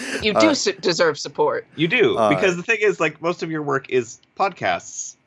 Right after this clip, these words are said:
Speaker 3: and, you know, written work online, and it's much harder to, like, share pieces of that the way you can when you're doing art and video.
Speaker 2: Yeah, for sure, but
Speaker 3: That's
Speaker 2: yeah.
Speaker 3: all it is, is it's, it's so easy to be like, "Here's a picture of this thing I'm doing, boom," and you can't really do that with the stuff you do. <laughs>
Speaker 2: Um, but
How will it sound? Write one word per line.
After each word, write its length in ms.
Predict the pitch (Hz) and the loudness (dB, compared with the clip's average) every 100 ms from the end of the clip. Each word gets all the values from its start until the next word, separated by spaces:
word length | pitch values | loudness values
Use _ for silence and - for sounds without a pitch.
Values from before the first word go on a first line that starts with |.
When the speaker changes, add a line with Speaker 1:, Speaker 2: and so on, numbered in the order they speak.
| - | -6
Speaker 3:
and, 380 | 110 101 98 - | -4 -4 -12 -6
you 80 | 123 | -4
know, 260 | 101 90 95 _ _ _ | -2 -4 -8 _ _ _
written 240 | 135 - 123 | -6 -6 -4
work 200 | 120 117 | -4 -2
online, 440 | 110 113 120 104 | -4 -2 -2 -2
and 100 | 95 | -4
it's 120 | 101 | -6
much 140 | 131 - | -8 -4
harder 240 | 127 113 | -4 -4
to, 120 | - 90 | -8 -8
like, 200 | 87 - | -8 -10
share 520 | - 104 98 85 78 _ | -4 -2 -2 -4 -8 _
pieces 340 | - 101 - 87 | -12 -12 -10 -10
of 120 | 82 | -4
that 260 | 78 60 - | -2 -2 -4
the 80 | |
way 60 | 90 | -4
you 120 | 90 | -4
can 200 | 85 82 | -4 -6
when 100 | 82 | -8
you're 100 | 82 | -10
doing 260 | - 71 67 | -8 -8 -6
art 180 | 80 71 | -4 -4
and 80 | 85 | -4
video. 400 | 85 71 67 - - - | -4 -4 -4 -8 -14 -12
Speaker 2:
Yeah, 180 | 127 107 | -6 -6
for 160 | - | -8
sure, 260 | 107 117 90 | -12 -8 -10
but 280 | 87 104 98 _ _ | -8 -10 -10 _ _
Speaker 3:
That's 200 | 160 160 | -4 2
Speaker 2:
yeah. 80 | 165 | 2
Speaker 3:
all 100 | 113 | 2
it 60 | |
is, 220 | 120 104 101 | 0 -2 -6
is 100 | 113 | -12
it's, 160 | 113 | -10
it's 160 | 139 - | -12 -4
so 180 | 160 156 | -2 0
easy 200 | 135 135 | 0 -2
to 80 | 117 | -4
be 120 | 117 | -4
like, 160 | 107 101 | -4 -4
"Here's 180 | 123 | -6
a 60 | 117 | -4
picture 240 | 123 113 117 | -6 -4 -6
of 60 | |
this 120 | 110 | -6
thing 140 | 120 120 | -6 -6
I'm 120 | 101 | -6
doing, 200 | 98 98 | -6 -6
boom," 320 | 107 104 95 | -4 -4 -4
and 160 | 95 98 | -8 -8
you 60 | |
can't 180 | 98 127 | -8 -6
really 180 | 101 117 | -4 -4
do 120 | 131 | -2
that 180 | 110 82 | -2 -2
with 140 | 95 | -4
the 80 | - | -8
stuff 260 | - 101 - | -6 -4 0
you 120 | 170 | 0
do. 320 | 160 165 180 - | 0 0 -2 -2
<laughs> 400 | 185 - - 147 | -8 -8 -12 -8
Speaker 2:
Um, 340 | 101 92 90 98 | -6 -6 -10 -6
but 140 | 123 | -8